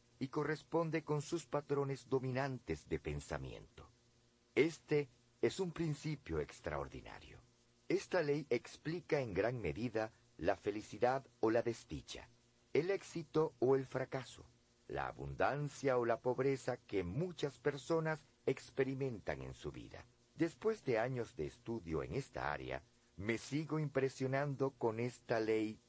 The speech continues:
tan poderosa. Solo piense. Su mundo exterior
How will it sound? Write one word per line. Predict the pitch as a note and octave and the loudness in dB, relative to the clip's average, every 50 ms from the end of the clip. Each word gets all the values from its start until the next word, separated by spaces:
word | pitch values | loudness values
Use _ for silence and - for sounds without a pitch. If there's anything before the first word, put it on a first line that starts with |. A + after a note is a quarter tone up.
| _ _ - | _ _ 0
tan | - G#2 F#2 E2 D2 C#2 B1 | 0 0 0 0 -4 -6 -8
poderosa. | - - C#2 B1+ B1 B1 - G#1+ G1+ - - - - - - _ _ _ _ _ _ | -8 -8 -6 -6 -6 -8 -8 -10 -12 -12 -14 -16 -16 -18 -20 _ _ _ _ _ _
Solo | - - - - - F#3+ G#3 G#3 G#3 G3 F#3+ F#3 F3 - - | -10 -6 -4 -2 2 2 4 4 4 2 0 0 -2 -6 -2
piense. | - B2+ A2 F2+ D2 C2 A#1 A1+ - - - - - - _ _ _ _ _ _ | -2 0 0 0 0 -2 -6 -10 -12 -12 -12 -12 -14 -16 _ _ _ _ _ _
Su | - - - E3 F3 | -10 -6 -4 -2 -2
mundo | F#3 G#3+ A3+ G#3+ F#3 F3 | -2 -2 -4 -2 -2 -2
exterior | E3+ D3+ - - - C3 B2+ B2+ C3 B2 A#2 G2+ F#2 F#2 - | -2 -2 -4 -8 -4 -2 -2 0 2 4 4 4 2 0 -2